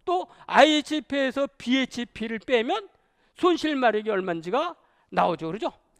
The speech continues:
나와요. 그러면 또, 어, 여기서 효율, 효율. 효율이죠. 효율, 효율,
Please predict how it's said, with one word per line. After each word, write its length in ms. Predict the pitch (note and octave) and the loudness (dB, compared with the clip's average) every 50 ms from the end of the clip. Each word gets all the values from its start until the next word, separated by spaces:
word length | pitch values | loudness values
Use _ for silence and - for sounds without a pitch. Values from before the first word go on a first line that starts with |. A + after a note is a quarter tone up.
| _ _ | _ _
나와요. 420 | - F3+ D#3+ D3 C3 B2 A2+ - _ _ _ _ _ _ _ - _ _ | -4 -4 -4 -4 -4 -10 -16 -18 _ _ _ _ _ _ _ -20 _ _
그러면 320 | - D4+ E4 E4 F4 D#4 - | -2 2 2 4 2 2 0
또, 400 | - D4 C#4 C4 B3 A#3+ A#3+ G3 | 0 0 2 4 2 2 0 0
어, 260 | G3+ G3+ G3 F#3+ G3 A#3 | -2 -2 -2 0 0 2
여기서 340 | C4 C4 A#3+ D#4 F4 F#4 - _ - - - | 2 2 2 2 -2 -4 -4 _ -10 -4 2
효율, 420 | E4 F4+ F#4 F#4 F4 G4+ D4 F3 - - C4 | 4 6 8 8 8 6 6 2 -2 -10 -10
효율. 340 | C4+ C4 C4 B3+ A#3+ F#3+ - _ _ _ _ _ _ _ _ _ _ _ _ _ _ - - | -8 -6 -6 -6 -6 -8 -10 _ _ _ _ _ _ _ _ _ _ _ _ _ _ -10 -8
효율이죠. 420 | A#3 B3 B3 A#3+ A#3 A#3 C#4 D4 B3+ | -6 -4 -4 -6 -6 -6 -8 -8 -8
효율, 540 | - A#3 A3+ G#3+ G3+ G#3 B3 E4+ G4+ G4 - _ _ _ - - | -6 -6 -6 -4 -2 -2 0 0 -2 -2 -6 _ _ _ -10 -6
효율, 460 | G3 G3 F#3+ F#3+ G3+ C4 F#4 G4 F4 | -4 -4 -2 -2 -2 0 -2 -2 -4